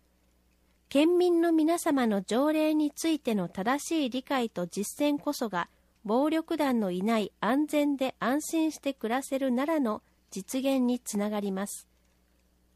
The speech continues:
暴力団などに関して、悩んだり困ったりしている人は、最寄りの警察や公益財団法人奈良県暴力団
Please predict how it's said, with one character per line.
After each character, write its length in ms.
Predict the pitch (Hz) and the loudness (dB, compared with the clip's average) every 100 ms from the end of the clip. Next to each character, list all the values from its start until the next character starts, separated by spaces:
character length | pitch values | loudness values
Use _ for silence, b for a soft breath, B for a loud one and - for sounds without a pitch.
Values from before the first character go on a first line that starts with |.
| _ _ _ _ _ - | _ _ _ _ _ 0
暴 240 | 269 339 | 4 4
力 300 | 359 349 370 | 2 0 0
団 240 | 320 247 | 2 2
な 100 | 233 | 0
ど 120 | 254 247 | 2 0
に 120 | 202 | 0
関 280 | 240 240 208 | -2 -2 -4
し 100 | - | -6
て、 260 | 180 - _ _ _ _ _ _ _ _ - | -8 -8 _ _ _ _ _ _ _ _ -4
悩 340 | 196 240 320 | 0 2 2
ん 120 | 320 | 2
だ 120 | 269 226 | 0 -2
り 240 | 196 - _ _ | -4 -6 _ _
困 300 | - 196 226 311 | -4 0 2 0
っ 60 | - | -2
た 140 | 311 277 | -2 0
り 120 | 240 | -2
し 80 | - | -2
て 160 | 247 | 0
い 100 | 240 | 0
る 100 | 226 | 0
人 260 | 226 - 226 | -4 -4 -2
は、 200 | 196 - _ _ _ _ | -2 -4 _ _ _ _
最 140 | 202 220 | 0 4
寄 120 | 285 | 4
り 120 | 302 | 4
の 160 | 294 285 | 2 2
警 240 | - 269 | 2 0
察 340 | 254 254 - 220 | 0 -4 -6 -4
や 200 | 214 - _ _ _ _ _ _ | -4 -6 _ _ _ _ _ _
公 300 | - 285 330 | 0 2 4
益 280 | 330 320 320 | 2 0 -2
財 300 | 277 277 302 | 0 0 2
団 240 | 302 294 | 0 0
法 280 | 277 294 277 | 0 2 2
人 320 | 240 190 175 - _ _ _ _ | 0 -4 -4 -8 _ _ _ _
奈 240 | 214 240 320 | -2 0 0
良 40 | |
県 300 | - 247 196 | 0 0 0
暴 260 | 180 254 302 | 0 0 2
力 300 | 302 - 302 | -2 -4 -4
団 260 | 233 175 | -2 -4